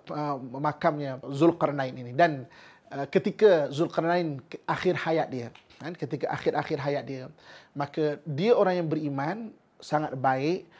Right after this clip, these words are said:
kemudian dia suka untuk berkongsikan benda-benda keimanan agar rakyatnya itu mengambil contoh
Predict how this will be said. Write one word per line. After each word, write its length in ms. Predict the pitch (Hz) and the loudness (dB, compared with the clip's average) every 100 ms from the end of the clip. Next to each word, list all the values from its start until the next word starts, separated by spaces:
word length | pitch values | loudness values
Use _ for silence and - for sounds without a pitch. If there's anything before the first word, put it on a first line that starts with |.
| - _ | -20 _
kemudian 240 | - 147 135 | -6 -4 2
dia 180 | 170 | 4
suka 600 | 170 - 170 - 196 160 135 | 2 0 -6 2 4 4 0
untuk 320 | 151 135 143 143 | -6 -2 -2 -2
berkongsikan 720 | 156 147 - 160 160 131 123 | -4 -6 -4 -4 -2 -4 -4
benda-benda 340 | 139 139 143 | -6 -4 -6
keimanan 540 | 139 156 143 143 147 151 | -6 -6 -4 -2 -4 -6
agar 400 | 135 143 - - | -4 -4 -4 -2
rakyatnya 400 | 180 - 160 143 | 0 2 0 -4
itu 100 | 165 | -4
mengambil 240 | 147 147 139 | -4 -4 -4
contoh 560 | 165 160 - 185 - | -4 -4 4 4 4